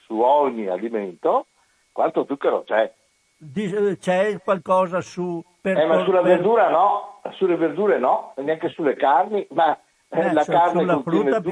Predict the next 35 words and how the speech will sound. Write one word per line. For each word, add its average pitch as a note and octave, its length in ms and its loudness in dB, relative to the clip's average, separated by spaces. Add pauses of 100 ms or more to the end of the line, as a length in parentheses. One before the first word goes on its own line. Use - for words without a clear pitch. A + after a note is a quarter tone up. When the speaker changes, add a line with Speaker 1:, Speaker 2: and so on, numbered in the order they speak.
Speaker 2:
che D#3+ 100 -4
Speaker 1:
zucchero. D3 140 2
Speaker 2:
altro, C3+ 300 -6
perché C3+ 280 -10
la C3+ 160 -4
verdura C3 540 -8
ne C3 160 -14
ha E3+ 60 0
Speaker 1:
Eh, E3+ 40 -2
Speaker 2:
poco. C3 400 -14 (140)
Anzi, D#3 320 -2
Speaker 1:
la A#2 140 0
frutta, A3+ 580 -2
la B2 140 -6
frutta. - 500 -2
Speaker 2:
frutta, D#3+ 440 -6
frutta. D3+ 400 -14 (280)
Speaker 1:
Eh E3+ 140 -8
sì, A#3 80 -2
ma E3+ 180 0
si - 80 -8
dice G3 320 -2
sempre G#3 300 0
mangiate F3 480 0
tanta F3 320 0
frutta F3+ 320 -2
che D#3 120 -6
fa E3+ 160 -2
bene. F#3+ 440 -2
Io - 160 -4
Speaker 2:
Infa-, F3 400 2
Speaker 1:
difatti F#3 120 -4
Speaker 2:
infatti F3 540 -2
si F3+ 220 -8
dice F3 420 -8